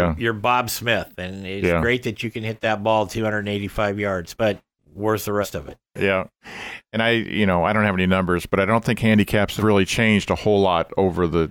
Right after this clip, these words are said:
Speaker 2: over the years.
Speaker 1: Yeah.
Speaker 2: You know, it's so, um,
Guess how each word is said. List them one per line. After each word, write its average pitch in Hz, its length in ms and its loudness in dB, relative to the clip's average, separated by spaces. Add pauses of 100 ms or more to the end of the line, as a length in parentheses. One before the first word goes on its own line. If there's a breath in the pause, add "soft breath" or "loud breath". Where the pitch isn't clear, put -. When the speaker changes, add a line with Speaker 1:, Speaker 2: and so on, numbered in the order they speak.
Speaker 2:
over 90 260 2
the 80 100 2
years. 78 420 2
Speaker 1:
Yeah. 87 240 -6
Speaker 2:
You 87 80 -2
know, 82 360 2
it's 82 240 0
so, 85 420 0 (560 loud breath)
um, 78 480 -4